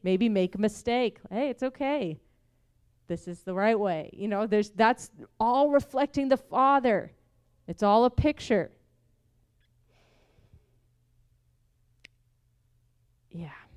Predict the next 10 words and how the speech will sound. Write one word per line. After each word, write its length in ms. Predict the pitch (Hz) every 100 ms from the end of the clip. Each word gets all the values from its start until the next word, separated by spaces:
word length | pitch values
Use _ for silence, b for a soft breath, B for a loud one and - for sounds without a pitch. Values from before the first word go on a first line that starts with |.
| - - _ _ _ _ _ _ _ _ _ _ _ _ _ _ _ _ _
This 180 | 226 240
is 160 | 220
with 140 | 196 196
children 480 | - 233 214 202 180
under 260 | 196 208 202
your 240 | 196 175 -
authority 500 | 175 - 220 214 220
in 180 | - 196
your 120 | 185
household. 960 | - 202 190 - - 185 185 180 -